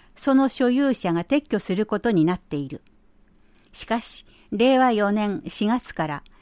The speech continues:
三好町不法投棄廃棄物撤去事業補助金交付要項に基づき、一定の要件を満たす場合に、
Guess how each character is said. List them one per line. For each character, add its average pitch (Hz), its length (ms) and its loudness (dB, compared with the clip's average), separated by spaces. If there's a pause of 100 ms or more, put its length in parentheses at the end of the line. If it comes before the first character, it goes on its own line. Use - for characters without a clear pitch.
(260)
三 214 140 2
好 277 280 2
町 196 460 -6 (200)
不 - 180 -2
法 277 320 0
投 240 400 -2
棄 - 260 -10 (240)
廃 269 260 -2
棄 262 200 -4
物 - 320 -8 (100)
撤 226 220 -2
去 277 180 0
事 269 180 2
業 170 260 2
補 220 180 -4
助 254 220 0
金 214 320 -2
交 277 260 0
付 262 160 -4
要 233 220 2
項 156 220 -4
に 147 120 2
基 165 40 0
づ 180 360 -4
き、 - 180 -20 (480)
一 214 160 0
定 247 280 2
の 247 160 4
要 247 220 4
件 240 260 0
を 190 40 0
満 190 140 -2
た 247 140 -2
す - 160 -6
場 214 180 0
合 208 60 -2
に、 190 260 -4